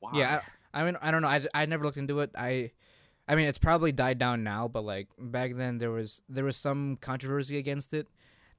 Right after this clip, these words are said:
Speaker 2: Um, I'm not gonna go into much in detail 'cause for one thing I don't know about it, but there was something going on around with Honey Pop, something about mis-, misrepresentation if I, if I rem-,
Speaker 1: What?
Speaker 2: remember correctly.
Speaker 1: The, <sighs> all right,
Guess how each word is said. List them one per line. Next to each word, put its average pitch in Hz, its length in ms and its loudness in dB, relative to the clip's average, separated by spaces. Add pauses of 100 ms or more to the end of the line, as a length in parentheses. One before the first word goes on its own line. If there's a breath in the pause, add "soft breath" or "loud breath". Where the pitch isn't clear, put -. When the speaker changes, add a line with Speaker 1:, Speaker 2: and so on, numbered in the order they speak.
(160)
Speaker 2:
Um, 107 840 -6
I'm 151 80 -2
not 160 80 4
gonna 156 120 2
go 143 140 4
into 135 180 0
much 123 120 -2
in 113 100 -6
detail 113 320 -6
'cause 117 240 -8
for 123 140 -10
one 127 140 -4
thing 117 80 -6
I 113 40 -6
don't 110 140 -8
know 107 140 -6
about 123 220 -2
it, 117 100 -2
but 110 120 -6
there 117 140 0
was 139 240 0
something 127 300 -2
going 113 300 -2
on 110 120 -4
around 107 340 -4
with 104 160 -4 (220)
Honey 120 240 -8
Pop, 123 320 -6 (800 soft breath)
something 160 260 0
about 139 240 4
mis-, 127 380 -4 (180)
misrepresentation 131 1080 -6 (220)
if 117 140 -12
I, 117 340 -2
if 123 140 -10
I 120 120 -2
rem-, 117 340 -6
Speaker 1:
What? 117 80 -6
Speaker 2:
remember 113 420 -6 (260 soft breath)
correctly. 107 800 -6 (960 soft breath)
Speaker 1:
The, - 180 -4
<sighs> - 560 -10
all 127 100 8
right, 117 120 4